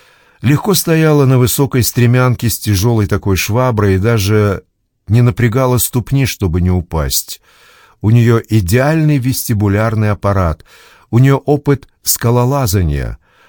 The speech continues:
Она пробовала себя, наверное, во всём, что требовало силы и выносливости. Она получала награды на любительских соревнованиях,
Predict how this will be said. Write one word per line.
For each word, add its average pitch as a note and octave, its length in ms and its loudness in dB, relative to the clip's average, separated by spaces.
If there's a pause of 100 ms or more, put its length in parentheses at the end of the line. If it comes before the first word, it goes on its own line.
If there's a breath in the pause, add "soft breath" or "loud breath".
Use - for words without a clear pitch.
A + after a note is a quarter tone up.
(220 soft breath)
Она C#3 260 2
пробовала C#3+ 440 2
себя, C3 280 0
наверное, B2+ 460 2
во B2 120 0
всём, D#3 260 -2
что B2+ 240 -4
требовало A#2+ 600 -2
силы A#2 420 -2
и A2+ 140 -8
выносливости. F2+ 1080 -2 (680 soft breath)
Она F3 300 0
получала C3+ 600 0
награды A2 560 0
на G2 100 0
любительских F#2+ 640 -2
соревнованиях, F#2+ 1000 -4